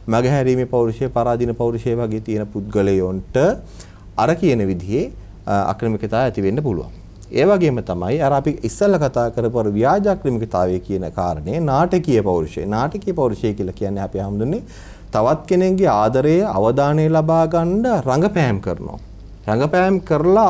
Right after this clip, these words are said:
වැඩි අවධානයක් ලබා ගන්න බලනවා. අන්න ඒකට අපි කියන්නේ නාටකීය පෞරුෂය කියලා. මෙවැනි පෞරුෂය තියෙන පුද්ගලයන්ට මේක ඇති වෙන්න පුළුවන්. අනෙක් කාරණේ තමයි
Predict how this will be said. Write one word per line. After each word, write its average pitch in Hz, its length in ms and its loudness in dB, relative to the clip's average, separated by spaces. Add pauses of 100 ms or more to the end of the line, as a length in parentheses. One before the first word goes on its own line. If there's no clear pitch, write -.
(120)
වැඩි 160 280 2
අවධානයක් 160 540 4
ලබා 120 240 2
ගන්න 104 180 0
බලනවා. 87 300 -4
අන්න 143 140 -2
ඒකට 156 260 -2
අපි 156 140 -6
කියන්නේ 160 240 -2
නාටකීය 123 460 0
පෞරුෂය 87 440 -2
කියලා. - 240 -12 (300)
මෙවැනි 151 440 4
පෞරුෂය 180 300 2
තියෙන 160 260 0
පුද්ගලයන්ට 151 480 -2
මේක 165 180 0
ඇති 156 240 0
වෙන්න 170 160 0
පුළුවන්. 117 280 -2 (520)
අනෙක් 180 300 0
කාරණේ 101 520 -2
තමයි 95 360 -4